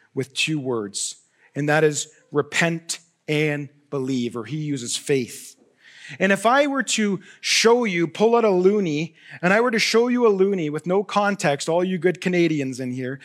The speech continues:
and I were to show you on this one side of the loonie, this lovely portrait of the Queen,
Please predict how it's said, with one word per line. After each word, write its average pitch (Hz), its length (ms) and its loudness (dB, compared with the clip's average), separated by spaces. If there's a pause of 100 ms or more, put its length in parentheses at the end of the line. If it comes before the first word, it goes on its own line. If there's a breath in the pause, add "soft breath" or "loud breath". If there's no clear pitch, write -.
(160 loud breath)
and 180 140 2
I 233 80 4
were 247 80 0
to 220 80 -4
show 226 220 2
you 214 160 4
on 190 100 0
this 170 180 -2
one 220 260 0
side 196 340 2
of 170 60 -2
the 180 60 0
loonie, 165 320 0
this 151 200 -4 (240 loud breath)
lovely 196 420 2
portrait 196 720 0
of 170 320 0
the 160 80 -4
Queen, 190 680 -2